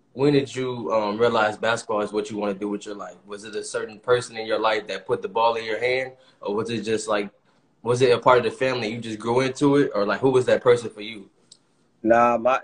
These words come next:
Speaker 2: shoot, my dad, my dad did. Well, honestly, my dad coached my brother. I knew I wanted to play basketball. I used to go to the Timberwolves games and sit in the upper deck and watch
Speaker 1: Yeah.
Speaker 2: K D and, and Terrell Brandon, and just being in that atmosphere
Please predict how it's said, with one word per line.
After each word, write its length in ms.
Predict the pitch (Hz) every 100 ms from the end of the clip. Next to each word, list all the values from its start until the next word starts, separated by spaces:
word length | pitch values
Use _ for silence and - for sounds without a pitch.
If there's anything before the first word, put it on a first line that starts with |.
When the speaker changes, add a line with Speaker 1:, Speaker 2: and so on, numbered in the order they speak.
| 107
Speaker 2:
shoot, 320 | - 107 95
my 140 | 107
dad, 180 | 113 107
my 120 | 104
dad 300 | 117 107 104
did. 100 | 98 -
Well, 240 | 135 139 - _ - _ _ _ _ _ _
honestly, 400 | 127 175 170 156 - -
my 180 | 135
dad 280 | 131 147 139
coached 280 | - 135 127
my 100 | 120
brother. 360 | 101 117 107 107
I 80 | 131
knew 120 | 143
I 80 | 131
wanted 220 | 123 117
to 60 | 107
play 180 | 120
basketball. 920 | 104 110 110 _ 101 107 104 98 98 _ _ _ _ -
I 80 | 113
used 140 | 113
to 40 | 113
go 120 | 110
to 60 |
the 40 | 104
Timberwolves 560 | - 117 107 104 95
games 300 | 104 101 98
and 100 | 98
sit 200 | 95 120
in 60 | 104
the 120 | 101
upper 180 | 104 98
deck 300 | 92 101 - _ _
and 140 | 95 95
watch 200 | 98 98
Speaker 1:
Yeah. 140 | 98
Speaker 2:
K 260 | 95 104 98 104
D 460 | 107 104 101 95
and, 180 | 90 85
and 160 | 95 90
Terrell 320 | 98 101 98
Brandon, 640 | 95 101 101 98 98 98 - _ _ _ -
and 360 | 98 95 90 87
just 220 | 107 92
being 180 | 117 120
in 100 | 113
that 200 | 107 110
atmosphere 760 | 120 120 117 - 120 117 117